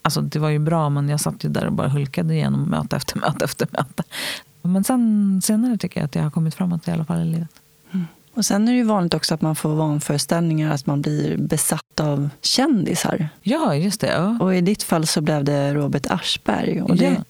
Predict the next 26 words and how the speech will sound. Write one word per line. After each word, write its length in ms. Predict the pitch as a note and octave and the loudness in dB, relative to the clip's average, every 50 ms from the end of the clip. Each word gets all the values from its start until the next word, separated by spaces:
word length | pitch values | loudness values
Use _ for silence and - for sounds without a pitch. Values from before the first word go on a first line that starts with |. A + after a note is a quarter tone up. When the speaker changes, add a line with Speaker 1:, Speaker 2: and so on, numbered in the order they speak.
| _ | _
Speaker 2:
det 120 | - - F3+ | -2 0 0
hade 180 | F3+ G3 F#3+ | 2 2 2
väl 200 | F#3+ F3+ F#3 F3+ | 2 4 4 4
någon 300 | F3+ G3 G3 G3 F#3+ F#3 E3 | 4 2 2 2 2 2 2
anknytning 600 | - F3 D#3 D3+ - - - D3+ D3 - D#3 D3+ | 2 0 0 0 0 -2 -2 -2 -2 0 -2 -2
till 280 | D3 - - C#3+ C#3 - | -2 -2 -2 -2 0 -2
att 360 | - C#3 - _ _ - - - | -2 -4 -6 _ _ -14 -8 -4
ditt 180 | - D3+ - | -4 -4 -2
pappas 320 | - D#3 C#3 - D3+ - - | -4 -4 -2 -2 -2 -2 0
fall 460 | - - F#3+ E3+ D3+ D3 C#3+ D3 C#3+ | 0 2 2 2 2 0 0 0 -2
kom 140 | - - D3 | 0 0 0
upp 200 | C#3+ C#3+ - - | 0 0 0 0
i 40 | D3 | 0
Efterlyst? 880 | D3 - - - - F3+ G3 F#3 D3 - - - - - - - - - | 0 -2 -2 -2 0 0 0 0 0 0 -2 -2 -4 -4 -6 -8 -4 -2
Speaker 1:
Ja, 260 | G3 A3 A3 F#3+ D3+ | 0 2 2 4 2
jag 200 | D3 D3+ D3+ D3 | 2 2 2 0
fick 140 | E3 D#3+ C#3+ | 0 0 0
se 120 | F3 D#3+ | 0 2
honom 180 | D3 C#3 C3+ B2+ | 2 2 0 0
på 80 | D3+ | 0
T 180 | C3+ D3+ C#3+ C3+ | 0 0 0 2
V 100 | D3+ E3 | 2 0
då. 120 | D3 B2 G2+ | 0 0 0
Han 320 | A2+ C3 C#3 C#3+ C#3+ D3 | 0 0 2 0 0 0
gjorde 280 | D3+ D#3 D3 C#3+ D3 D3+ | 0 0 0 0 0 0
en, 380 | D3 C#3+ C#3 C#3 C#3 C#3 C3+ | 0 0 0 0 0 -2 -2